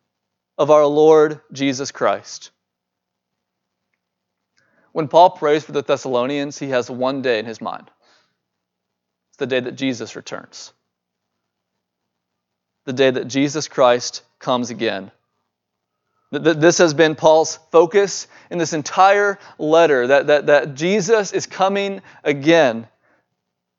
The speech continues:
Re-, remember back in chapter four, he, he really spent time talking about this with the Thessalonians. And in chapter four, verse sixteen, he described the day he comes again, and he said this, "For the Lord himself will descend from heaven with a cry of command,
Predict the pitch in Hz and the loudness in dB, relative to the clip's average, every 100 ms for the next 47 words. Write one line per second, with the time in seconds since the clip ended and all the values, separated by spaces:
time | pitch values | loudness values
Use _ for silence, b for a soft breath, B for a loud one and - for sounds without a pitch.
0 | _ 175 180 185 180 196 247 180 196 208 | _ 0 2 2 4 4 4 4 4 2
1 | 190 190 180 180 160 - - 208 165 147 | -2 2 2 2 -4 -2 4 8 8 6
2 | 151 175 175 175 165 208 214 190 170 b | 0 -6 -4 0 6 8 8 4 0 b
3 | b - 185 156 - 196 208 175 151 - | b -2 0 0 0 4 6 4 0 2
4 | 208 208 180 156 143 139 139 143 165 160 | 2 2 2 4 4 2 -2 -2 -8 -2
5 | 180 160 160 165 180 156 147 147 139 B | 2 2 4 4 4 0 0 -2 -4 B
6 | - 156 208 208 190 208 175 185 - 185 | -4 2 2 0 2 2 2 -2 0 -4
7 | - 233 220 196 190 190 - 202 226 240 | -2 -2 0 0 0 -2 0 4 6 6
8 | 180 196 208 196 196 165 160 196 170 170 | 2 0 0 0 -2 -4 0 0 0 -2
9 | - 208 170 175 - B B - 196 180 | 0 2 4 2 2 B B 2 4 6
10 | 165 214 233 226 - 220 175 160 - _ | 6 6 4 0 0 4 6 4 0 _
11 | _ _ _ _ 180 190 165 - 208 214 | _ _ _ _ 4 4 2 0 2 2
12 | 247 240 220 165 196 185 196 175 - - | 0 -2 -4 4 4 4 -2 -4 -6 -4
13 | 180 170 180 - 151 135 123 123 | 4 4 4 -2 -6 -4 -4 -8